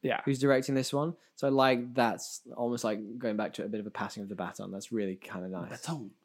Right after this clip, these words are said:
Speaker 2: The
Speaker 1: So for
Speaker 2: baton.
Speaker 1: sure, I, I think it's
Speaker 2: Baton.
Speaker 1: gonna be, it's gonna be good 'cause of Paul Rudd. Like, that's the kinda actor you cast in a Ghostbusters movie. If you
Speaker 2: Absolutely.
Speaker 1: think about the
Speaker 2: Yeah.
Speaker 1: originals, it's in line with that.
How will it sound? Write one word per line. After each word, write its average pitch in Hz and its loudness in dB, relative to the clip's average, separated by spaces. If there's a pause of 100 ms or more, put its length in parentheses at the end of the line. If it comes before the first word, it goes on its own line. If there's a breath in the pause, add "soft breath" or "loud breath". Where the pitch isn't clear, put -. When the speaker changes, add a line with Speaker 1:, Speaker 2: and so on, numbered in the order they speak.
(140 soft breath)
Speaker 2:
The 127 4
Speaker 1:
So 156 4
for 135 6
Speaker 2:
baton. - 6
Speaker 1:
sure, 156 8
I, 143 8 (100)
I 135 6
think 147 6
it's 147 4
Speaker 2:
Baton. - -6
Speaker 1:
gonna 131 6
be, 113 -2
it's 139 -8
gonna 120 0
be 113 -4
good 104 -6
'cause 107 -10
of 107 -10
Paul 117 0
Rudd. 110 2
Like, 143 4
that's 151 6
the 165 4
kinda 151 8 (100)
actor 123 6
you 113 -2
cast 110 2
in 113 -4
a - -6
Ghostbusters - -4
movie. 127 -4
If - -8
you 147 0
Speaker 2:
Absolutely. 156 0
Speaker 1:
think 147 8
about 127 4
the 120 -2
Speaker 2:
Yeah. 117 2
Speaker 1:
originals, 107 0
it's - -6
in - -4
line 107 -2
with - -14
that. - -2